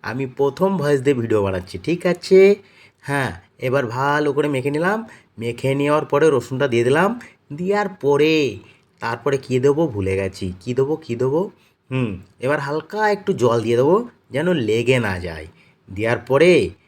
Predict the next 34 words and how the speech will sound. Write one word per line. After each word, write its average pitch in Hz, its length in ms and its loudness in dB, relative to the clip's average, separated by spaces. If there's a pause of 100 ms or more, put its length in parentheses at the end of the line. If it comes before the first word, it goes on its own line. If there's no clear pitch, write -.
(200)
তারপরে 107 360 -4
একটু 139 180 -4
ভালো 107 260 -4
করে 139 140 0
নাড়িয়ে 135 320 0
চারিদিকে 120 320 0
সেট 110 260 -2
করে 135 200 0
নেবো। 151 260 -2
নেওয়ার 120 280 -2
পরে 139 140 -4
উপর 120 200 -4
থেকে 135 260 -2
কুচি 135 480 -8
করে 196 180 6
ধনেপাতা 139 360 2
দিয়ে 131 200 6
দেবো। 156 180 6 (520)
ধনেপাতা 175 680 0
দেওয়া 147 340 4
হয়ে 135 400 0 (180)
গেলে 127 360 6 (640)
তারপরে 117 400 -2
সিলভার 127 480 0
ফয়েল 139 380 2
দিয়ে 151 220 4 (500)
আমি 143 140 -6 (100)
এটা 180 140 -4 (200)
ঢেকে 117 440 0
দেব। 92 240 -4 (720)
আর 165 200 0 (120)
কোনো 175 160 0 (160)
কাজ 110 160 0 (160)
নেই 202 140 6